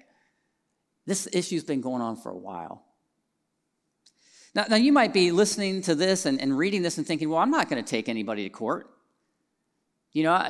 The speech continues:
you, you, you probably have, most people have never been to court in their life over some kind of a trivial matter like this.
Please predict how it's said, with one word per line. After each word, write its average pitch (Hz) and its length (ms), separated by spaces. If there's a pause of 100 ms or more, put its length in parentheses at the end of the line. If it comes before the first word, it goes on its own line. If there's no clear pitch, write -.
you, 202 120
you, 220 280
you 196 140
probably 208 380
have, 185 220 (240)
most 214 360
people 240 180
have 165 100
never 180 300
been 196 140
to 180 60
court 208 220
in 196 60
their 202 140
life 254 240
over 151 180
some 143 160
kind 147 220
of 120 80
a - 20
trivial 123 380
matter 113 280
like 101 200
this. 101 260